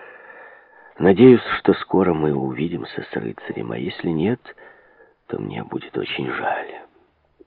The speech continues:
Но он ничего не обещает и на все вопросы отвечает: «Может быть». Карл, а где рыцарь сейчас?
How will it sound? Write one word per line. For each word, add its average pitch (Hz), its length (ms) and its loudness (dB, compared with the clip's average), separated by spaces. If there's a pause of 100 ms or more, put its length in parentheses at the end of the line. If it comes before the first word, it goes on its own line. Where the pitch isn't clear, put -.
(640)
Но 87 160 0
он 104 120 4
ничего 123 340 4
не 127 140 2
обещает 117 720 0 (840)
и 71 100 -6
на 73 140 2
все 127 200 6
вопросы 107 420 6
отвечает: 76 680 -2 (640)
«Может 71 420 -2
быть». - 540 -8 (840)
Карл, 107 340 -4 (840)
а - 80 -4
где 85 260 0
рыцарь 104 340 -4 (140)
сейчас? - 320 -6